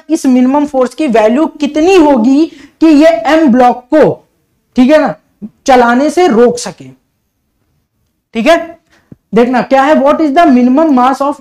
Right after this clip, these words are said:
small block so big block will not move, मतलब small, ये F force मैंने लगाना है, small block की value कितनी होगी ताकि ये block मेरा चलना, चले ना। अच्छा, अगर मैं कोई force नहीं लगाता तो ध्यान से देखना, ये block नीचे गिरता,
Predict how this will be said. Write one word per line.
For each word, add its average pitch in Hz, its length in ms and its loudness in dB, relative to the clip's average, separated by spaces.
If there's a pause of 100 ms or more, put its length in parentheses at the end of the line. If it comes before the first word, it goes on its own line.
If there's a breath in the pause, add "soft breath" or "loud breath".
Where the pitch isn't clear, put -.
small 226 420 -2
block 233 400 -2
so 233 160 -2 (880)
big 247 340 2
block 262 300 0
will 254 240 0
not 226 240 -2
move, 202 200 -6
मतलब 311 340 -2
small, 277 420 0
ये 294 140 2 (100)
F 294 200 -2
force 302 240 -2
मैंने 277 260 2
लगाना 247 380 0
है, 349 100 -6 (320)
small 262 320 0
block 294 280 -2
की 330 140 4
value 254 340 2
कितनी 294 400 -2
होगी 277 300 0 (260 loud breath)
ताकि 233 260 -2
ये 302 200 2
block 247 320 -2
मेरा 247 260 -2
चलना, 240 460 -4 (560)
चले 247 240 2
ना। 156 120 -8 (360 soft breath)
अच्छा, 277 200 0
अगर 330 180 2
मैं 370 120 2
कोई 349 200 2
force 330 300 0
नहीं 320 140 2
लगाता 254 340 2
तो 330 100 -2
ध्यान 240 240 0
से 247 80 0
देखना, 208 320 -2 (280)
ये 247 140 2
block 285 300 0
नीचे 285 280 0
गिरता, 320 420 0